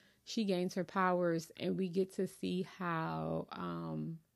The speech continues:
it is, like, you accepting yourself as a person is the actual thing. You being comfortable with yourself as a person is the actual thing that you need in order to live the sort of, like, happy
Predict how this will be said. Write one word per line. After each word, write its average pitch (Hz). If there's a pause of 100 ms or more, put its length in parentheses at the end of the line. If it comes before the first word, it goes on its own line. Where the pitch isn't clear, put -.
(400)
it 196
is, 180
like, 165
you 202
accepting 196
yourself 170
as 160
a 165
person 165 (440)
is 185
the 190
actual 180 (120)
thing. 170 (280)
You 214
being 202
comfortable 190
with 175
yourself 170
as 170
a 175
person 165 (320)
is 196
the 185
actual 175 (100)
thing 175 (320)
that 175
you 196
need 185
in 175
order 185
to 202
live 170
the 180
sort 175
of, 160
like, 165
happy 170